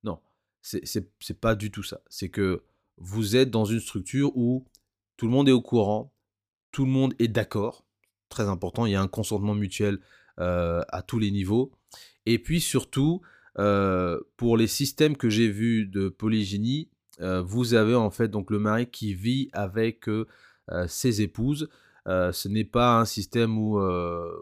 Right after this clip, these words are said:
vous avez donc, euh, des épouses qui vivent, euh, aux quatre coins et donc, euh, lui passe son temps à faire un peu le pigeon voyageur,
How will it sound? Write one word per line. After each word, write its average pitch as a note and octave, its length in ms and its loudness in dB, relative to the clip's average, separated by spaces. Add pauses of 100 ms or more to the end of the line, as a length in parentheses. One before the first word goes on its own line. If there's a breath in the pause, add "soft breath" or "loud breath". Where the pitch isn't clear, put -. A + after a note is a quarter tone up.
vous G2+ 300 -10
avez G2+ 240 0
donc, G2 320 -6
euh, E2+ 240 -6
des F2+ 240 -14
épouses G#2+ 240 -16
qui G2 160 -12
vivent, F#2+ 260 -6
euh, E2+ 520 -6
aux G2 140 -12
quatre - 260 -8
coins A2 340 0
et G2 100 2
donc, G2 340 -2
euh, F2 320 -4
lui G2+ 240 -2
passe G#2+ 240 -4
son G2 140 -8
temps G2+ 220 -4
à F#2 40 -2
faire G2+ 220 -4
un F2+ 60 -6
peu F#2 100 -10
le F#2 140 -6
pigeon G2 240 -8
voyageur, F#2+ 520 -2